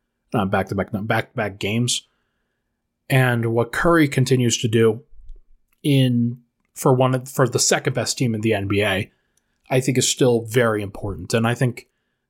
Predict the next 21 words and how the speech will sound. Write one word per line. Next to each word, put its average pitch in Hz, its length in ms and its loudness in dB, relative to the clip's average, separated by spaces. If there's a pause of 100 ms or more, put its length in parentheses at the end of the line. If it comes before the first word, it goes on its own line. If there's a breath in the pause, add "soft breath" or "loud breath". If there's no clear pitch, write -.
(100)
their 131 140 4
most 160 280 2
recent 143 320 2
losing 127 320 2
streak, 131 460 0
what, 135 240 -2
what's 139 220 -4
happened 131 400 0
without 113 360 0
Draymond 117 460 2
has 104 180 -4
really 113 260 0
changed 104 360 -2
their 98 140 0
narrative. 151 500 2 (1700)
But 139 160 4
he's 156 200 -2
still 175 220 2
been 143 160 2
fantastic. 120 800 -2
And, 101 220 -8